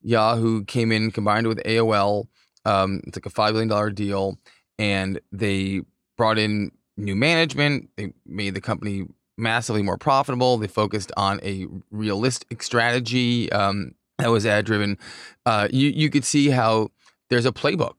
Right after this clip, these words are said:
for what we call value extraction, and that they, they've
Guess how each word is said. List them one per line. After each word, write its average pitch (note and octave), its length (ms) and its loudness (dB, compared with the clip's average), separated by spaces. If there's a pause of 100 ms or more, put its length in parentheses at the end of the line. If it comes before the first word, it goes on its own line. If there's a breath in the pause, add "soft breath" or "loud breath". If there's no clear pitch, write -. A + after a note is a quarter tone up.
(140)
for G2 540 0
what F#2+ 240 -8
we G2+ 80 -8
call F2+ 280 -4
value F#2 360 0
extraction, - 760 -6 (280 loud breath)
and F#2+ 220 -2
that F2+ 160 -2
they, G2 400 -2 (120)
they've G2 480 -6